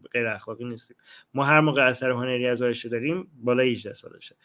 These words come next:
خدیجه، فاطمه، بودا، همه اینا بسیار زیبا، بسیار سکسی،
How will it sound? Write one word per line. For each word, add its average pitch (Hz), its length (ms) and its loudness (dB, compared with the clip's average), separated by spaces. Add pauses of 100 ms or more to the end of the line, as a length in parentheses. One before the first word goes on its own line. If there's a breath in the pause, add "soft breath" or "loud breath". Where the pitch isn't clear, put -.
(220 loud breath)
خدیجه، 139 680 2
فاطمه، 139 760 -2 (320 soft breath)
بودا، 143 560 6
همه 156 440 2
اینا 165 380 4
بسیار 160 540 2
زیبا، 151 320 0
بسیار 147 400 -2
سکسی، 151 600 -4